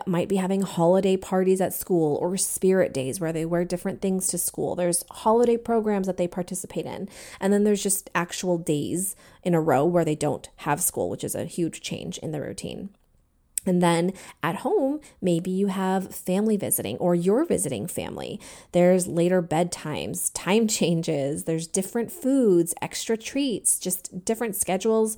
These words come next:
for mom and dad's work schedule. There's just a lot of things changing with routines.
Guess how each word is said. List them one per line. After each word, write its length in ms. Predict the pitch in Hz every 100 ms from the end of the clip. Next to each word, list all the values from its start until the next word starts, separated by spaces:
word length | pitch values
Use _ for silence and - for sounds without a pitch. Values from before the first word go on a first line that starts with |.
| - -
for 400 | - - 185 190
mom 260 | 196 170 185
and 160 | 190 180
dad's 400 | 165 180 202 196
work 320 | 190 311 -
schedule. 640 | - - - - - 220 - - - - - - _
There's 200 | 214 214
just 200 | 294 -
a 40 | 302
lot 360 | 214 190 202
of 100 | 208
things 640 | - - 190 180 185 180 - -
changing 720 | - - 180 170 151 208 320 415
with 320 | - 190 185 -
routines. 720 | 175 - 180 170 214 277